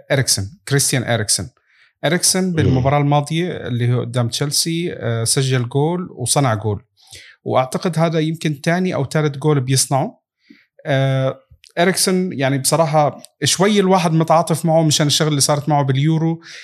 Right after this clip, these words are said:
Speaker 1: آه، عم بتشوف أنت لاعب بعده ب-، ب-، ب-، بعز الشباب، يعني مهما كان عمره، أنت مش عم تحكي على لاعب عمره ب ثمانية وثلاثين، تسعة وثلاثين سنة. آه، تشوفه وقع، آه،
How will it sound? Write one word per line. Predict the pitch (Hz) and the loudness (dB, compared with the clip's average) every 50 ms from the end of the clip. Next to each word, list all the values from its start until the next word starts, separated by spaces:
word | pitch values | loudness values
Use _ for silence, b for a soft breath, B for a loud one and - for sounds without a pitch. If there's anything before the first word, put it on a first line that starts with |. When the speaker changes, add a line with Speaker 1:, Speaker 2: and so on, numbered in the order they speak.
| B B B B | B B B B
Speaker 1:
آه، | - 127 127 123 123 123 123 120 - | -2 0 0 2 2 2 0 0 0
عم | - 117 135 131 | 2 2 2 2
بتشوف | 135 127 - 160 151 - | 2 0 0 -2 -2 -2
أنت | 165 156 - | -2 0 0
لاعب | 151 151 156 151 143 147 147 139 160 180 185 | 2 4 4 4 4 2 0 -4 -12 -12 -4
بعده | 139 147 147 147 147 151 | -2 0 0 2 2 0
ب-، | 131 131 135 127 127 127 123 120 127 131 - | 2 2 2 2 2 2 0 -2 -4 -6 -4
ب-، | 131 123 - - 123 120 | -4 -4 -2 -2 -2 -2
ب-، | 135 131 123 120 131 135 | 0 -2 -2 -6 -4 0
بعز | 143 131 165 165 151 | 2 2 2 2 2
الشباب، | 151 - - - 139 123 135 123 113 - | 2 2 2 2 2 2 2 0 2 0
يعني | 104 95 101 104 113 117 117 110 107 - - - - 87 - | -2 -2 -2 -2 -2 -2 -2 -4 -6 -8 -12 -12 -14 -12 -6
مهما | 147 147 156 156 160 151 | -2 0 0 2 2 0
كان | 139 - 165 147 143 | 0 2 0 2 2
عمره، | 127 143 156 143 131 131 131 B B B B B B | 2 2 4 2 2 0 -2 B B B B B B
أنت | 139 123 156 | -4 -2 -2
مش | 156 151 - | 0 2 0
عم | 151 147 | 0 0
تحكي | 175 151 143 165 | -2 -2 0 2
على | 147 147 | 2 4
لاعب | 147 143 139 143 | 4 2 2 2
عمره | 139 139 135 131 | 0 0 0 0
ب | 117 120 127 120 120 - | 0 0 -2 -4 -2 -2
ثمانية | 135 135 139 135 | 0 2 2 2
وثلاثين، | 131 - 127 117 139 131 | 2 0 -2 0 0 0
تسعة | 117 - 123 110 | 0 0 -2 -2
وثلاثين | - - - - 131 117 | -4 -6 -4 -2 -2 0
سنة. | - - 123 101 104 - B B B B B B B B B B | 0 0 -2 -2 -4 -8 B B B B B B B B B B
آه، | - 139 123 123 123 123 | -2 0 2 2 2 2
تشوفه | 123 123 - 185 165 135 156 | 0 0 2 0 0 2 2
وقع، | 151 160 156 135 147 143 139 131 135 - - - - | 2 2 4 4 4 2 2 2 0 -2 -6 -8 -2
آه، | 131 120 117 117 117 113 113 110 107 98 - _ | 0 0 2 2 2 2 2 0 -2 -4 -8 _